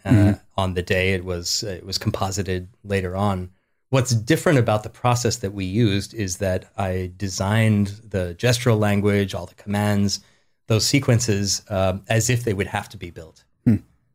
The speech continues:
Speaker 1: Right. So it wasn't one of these things, and there are other, there are certainly other films, sci-fi films with gestural interfaces that didn't work this way, where, I mean, I'm,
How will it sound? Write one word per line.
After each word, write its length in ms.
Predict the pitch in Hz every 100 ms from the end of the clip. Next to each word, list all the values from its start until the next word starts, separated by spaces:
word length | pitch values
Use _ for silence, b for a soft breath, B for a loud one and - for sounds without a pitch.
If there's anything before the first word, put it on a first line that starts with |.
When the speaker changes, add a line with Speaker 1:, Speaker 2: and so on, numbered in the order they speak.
| _
Speaker 1:
Right. 140 | 90 90
So 160 | 113 104
it 60 |
wasn't 500 | 113 113 113 107 104
one 180 | 110 107
of 80 | 98
these 200 | 98 98
things, 300 | 104 101 95
and 100 | 98
there 160 | 95 95
are 160 | 95 -
other, 440 | 104 98 95 92 - _ _ _ _
there 100 | 104
are 20 |
certainly 380 | 98 127 117 107
other 400 | 110 110 104 101
films, 1040 | 95 - - _ _ 113 147 101 147 220 -
sci-fi 500 | - 123 107 120 107
films 360 | - 104 104
with 120 | 101
gestural 560 | - 104 - 110 98 101
interfaces 680 | 98 104 110 101 104 101 - b b b _ _
that 220 | 107 101
didn't 280 | 120 131 127
work 200 | 101 95
this 200 | 98 -
way, 240 | 98 95 92
where, 280 | 92 92
I 100 | 95
mean, 240 | 95 92 87
I'm, 160 | 92